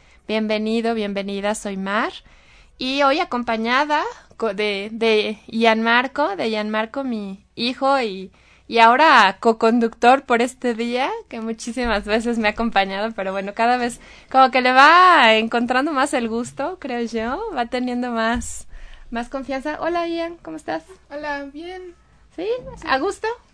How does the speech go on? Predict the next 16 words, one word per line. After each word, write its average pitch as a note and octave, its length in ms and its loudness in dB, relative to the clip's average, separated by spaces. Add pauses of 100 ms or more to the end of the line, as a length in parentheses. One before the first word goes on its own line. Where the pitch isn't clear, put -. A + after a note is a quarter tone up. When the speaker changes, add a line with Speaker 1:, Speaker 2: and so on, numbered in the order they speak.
Speaker 2:
Sí. C#4+ 260 -14 (420)
Speaker 1:
Ok, A#3+ 200 -8
¿emocionado? C#4 680 -2 (540)
Speaker 2:
Sí, C4 320 -16
también. A#3+ 340 -20 (260)
Speaker 1:
¿Sí? C4 140 -12
¿Ya C#4 160 4
no E4 140 -2
te A#3 380 2
da A#3+ 180 0
tanto B3 280 -6
miedo A#3+ 320 -6
esto A#3 260 -8
del G#3+ 140 -8
micrófono? A#3 520 -8 (300)
Speaker 2:
No. D4 280 -12